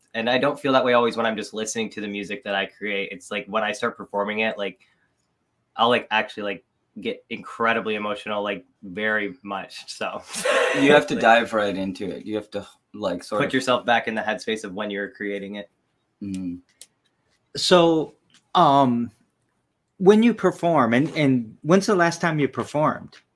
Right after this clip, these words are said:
Speaker 1: Um, the last time
Speaker 2: I performed during the quarantine once for, um, a live,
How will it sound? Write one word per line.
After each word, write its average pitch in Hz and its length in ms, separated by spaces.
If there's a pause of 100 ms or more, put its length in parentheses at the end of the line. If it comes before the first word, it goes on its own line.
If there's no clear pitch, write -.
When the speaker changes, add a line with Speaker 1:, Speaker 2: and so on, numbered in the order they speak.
(380)
Speaker 1:
Um, 117 260
the 117 80
last 120 280
time 127 320 (260)
Speaker 2:
I 135 200
performed 165 720
during 120 560
the 110 100
quarantine 107 760
once 92 420
for, 92 340 (200)
um, 87 480
a 87 80
live, 87 640